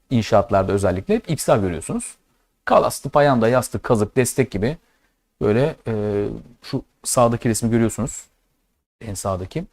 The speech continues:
Kalaslarla aslında duvarı sabitlediğimiz sistem. Madenlerde de buna benzer sistemler kullanılıyor. İki, pavlanşlar.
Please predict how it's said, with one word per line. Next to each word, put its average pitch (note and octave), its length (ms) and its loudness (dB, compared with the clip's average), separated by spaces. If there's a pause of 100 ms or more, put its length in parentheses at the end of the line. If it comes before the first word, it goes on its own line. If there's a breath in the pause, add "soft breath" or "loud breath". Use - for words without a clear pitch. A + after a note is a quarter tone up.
(640 soft breath)
Kalaslarla C#3 560 6
aslında A#2 600 0
duvarı A2 200 2
sabitlediğimiz A2 640 2
sistem. - 360 -4 (320)
Madenlerde B2+ 540 8
de A#2+ 60 6
buna F#2+ 160 0
benzer F#2+ 240 -2
sistemler F2+ 400 -6
kullanılıyor. F2 340 -8 (500)
İki, G#3+ 260 2
pavlanşlar. F3+ 680 4